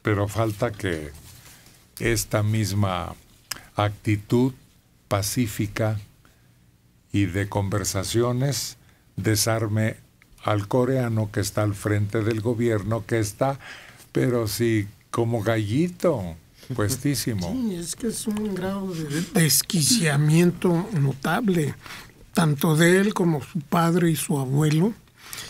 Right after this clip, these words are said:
Speaker 2: Si uno lee los libros, los folletos y demás, se da uno cuenta que no piensan como el resto de los políticos del mundo. Ellos se consideran casi sagrados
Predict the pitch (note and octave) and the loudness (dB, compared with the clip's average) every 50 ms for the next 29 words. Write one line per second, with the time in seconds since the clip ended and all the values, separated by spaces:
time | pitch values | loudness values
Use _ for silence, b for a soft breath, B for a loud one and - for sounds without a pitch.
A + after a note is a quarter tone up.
0 | B B - - - E4 F#4 F4 D#4 D4 A#3 E3+ D#3+ D#3+ D#3+ E3+ F3+ F3+ F#3 F3+ | B B -4 4 4 6 6 6 4 4 4 4 6 6 6 8 8 6 6 4
1 | E3+ F3 D#3+ C#3 B2 - - D3 D3+ D3+ D3 C#3+ C#3+ D3+ D3 C3+ B2+ A#2+ A#2+ C3 | 4 2 0 0 -2 -4 -2 0 2 2 4 4 4 2 2 2 0 -2 -4 -4
2 | B2+ A2 - - - C3+ A#2+ B2 A#2+ C3+ D3+ D3+ C#3 - - D#3 C#3+ C#3+ - - | -6 -6 -6 -6 -4 -4 -4 -2 0 0 0 0 -2 -4 -6 -6 -4 -4 -6 -8
3 | G#2 G2 G2+ A#2 C#3+ D#3 - B B B B B B B B B B - - F#3 | -8 -10 -6 -4 -4 -4 -4 B B B B B B B B B B 0 4 4
4 | F3 F#3 G3+ G#3+ A#3+ B3 G#3+ - - - F3+ F#3 F#3 F3+ - - F#3 - - - | 6 6 6 6 6 6 4 2 2 4 6 6 6 4 2 0 -2 -2 0 0
5 | F3 D#3 D#3 D#3+ E3+ F3+ F3 F3+ - - D3+ E3 F3+ F3+ F3+ E3+ - - - C#3+ | 2 4 6 6 4 4 2 0 0 2 4 4 6 4 4 2 0 -2 -4 -4
6 | B2 A2+ - - - C3 A2+ A2+ A#2+ A#2+ B2 A#2+ A2+ - - - - - - - | -6 -8 -12 -14 -14 -12 -10 -10 -8 -8 -8 -10 -12 -16 -20 -20 -20 -20 -20 -20
7 | - - _ _ _ _ - - - - C3+ - D#3+ F3 F3+ C#3+ - - - D3 | -20 -20 _ _ _ _ -14 -6 -4 -2 -2 2 2 2 2 0 -2 -2 -2 -2
8 | C3 B2+ B2+ C3 - - - - - C3+ C#3+ D#3 E3+ E3 C#3 - F3 C#3 - - | 0 0 -2 -2 -2 -4 -6 -4 -2 0 2 2 2 0 2 0 -2 0 0 -4
9 | D3+ C#3 - - B B B B B B B B B - F3+ D#3+ D3+ D#3 E3+ F#3 | -2 -2 -4 -6 B B B B B B B B B 2 4 4 6 6 6 6
10 | G3+ G#3+ G#3 F#3+ E3 C#3+ C3+ - - B B B B B B B B _ - - | 6 6 4 2 0 -4 -6 -10 -18 B B B B B B B B _ -4 0
11 | F3+ E3 E3+ E3 - G#3 F#3+ - - D#3+ D3+ C#3+ - E3 D3+ D3+ D#3+ E3+ E3 E3 | 2 2 2 4 2 2 2 2 0 0 0 2 2 2 4 4 6 6 6 4
12 | E3 - F3 E3 - - - E3 - - - D3 D3+ C#3 - C#3+ C#3 D3+ D3+ D#3+ | 2 2 2 4 4 4 4 4 4 2 2 0 -2 -2 -2 0 0 0 0 -2
13 | D3+ B2 - - - - - - - - | -4 -6 -10 -12 -12 -12 -10 -10 -10 -12